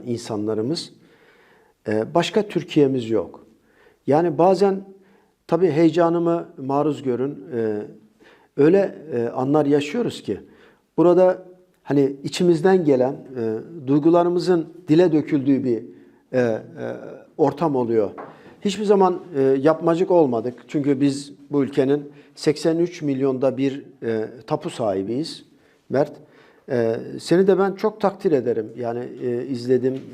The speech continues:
e, bugüne kadar yaptığım bütün programlarda, e, çok, e, enteresan konulara değindin. Tabii bunlar, biz yemek programı yapmıyoruz. Yani,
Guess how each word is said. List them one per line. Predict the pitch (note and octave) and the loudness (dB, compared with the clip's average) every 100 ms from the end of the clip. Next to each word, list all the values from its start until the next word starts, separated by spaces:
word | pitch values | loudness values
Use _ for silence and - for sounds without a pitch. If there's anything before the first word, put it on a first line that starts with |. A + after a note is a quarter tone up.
| A#2+ | -4
e, | A#2+ A#2+ | -2 -2
bugüne | A#2+ B2+ B2+ | 0 0 0
kadar | B2+ C3 C3+ C3+ - - - - | 0 2 0 -2 -18 -20 -12 -2
yaptığım | B2+ - C#3+ C#3+ | -2 0 0 0
bütün | C#3+ F#3 | -4 -4
programlarda, | D3+ C#3 B2+ B2 B2 A#2 B2 B2 - - _ _ | 0 0 0 -2 0 0 0 -2 -6 -20 _ _
e, | A#2+ A2+ G#2+ G#2+ A#2 A#2+ B2+ B2+ | -4 -2 -2 -4 -6 -8 -8 -10
çok, | - E3 E3 | -2 -2 -2
e, | C3+ B2 B2 A#2 A2 C3 | -4 -4 -4 -14 -10 -8
enteresan | C3 C#3+ B2+ D#3 C3 | -2 -2 -2 -4 -2
konulara | C#3+ C3 B2+ B2 | -2 0 0 2
değindin. | A#2+ G#2+ G2+ A2+ A#2+ - _ _ _ - | 2 2 0 -6 -8 -18 _ _ _ -2
Tabii | C#3+ C#3 C3+ | 0 2 0
bunlar, | D3+ D3+ D3 - C#3 | 4 4 2 -2 -4
biz | C#3 B2+ | -4 2
yemek | C#3+ D3+ C#3+ | 2 2 0
programı | D3 C#3+ D3+ E3+ | 0 2 2 2
yapmıyoruz. | F#3 F3+ C3 A2 G#2 | 0 -2 -4 -4 -4
Yani, | A#2+ B2+ | -2 -2